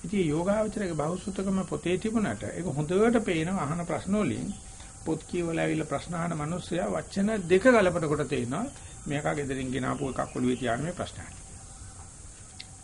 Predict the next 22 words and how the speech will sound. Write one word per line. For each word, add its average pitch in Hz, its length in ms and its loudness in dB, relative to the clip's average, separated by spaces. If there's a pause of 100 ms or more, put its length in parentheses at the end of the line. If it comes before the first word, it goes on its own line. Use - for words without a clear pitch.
කාට 165 400 -2
එහෙම 156 280 2
කෙනාට 214 300 2
කවදාකවත් 180 540 0
මෙහෙන් 180 240 0
දෙන 208 120 0
උපදේශ 185 360 0
පන්ති 202 280 2
ඇහෙන්නෙත් 175 500 2
නැහැ. 233 200 4
ඒක 220 60 2
ඔලු-, 185 260 0
ඔලු-, 165 180 0
ඔලු-, 139 460 -2 (240)
ඔලුවට 151 280 0
උඩින් 104 200 -2
යනවා. - 160 -10 (840)
මොකද 185 220 -2
බලාපොරොත්තු 202 540 4
වෙන්නේ 233 200 4
වෙන 196 180 2
මොකද්ද? - 320 -8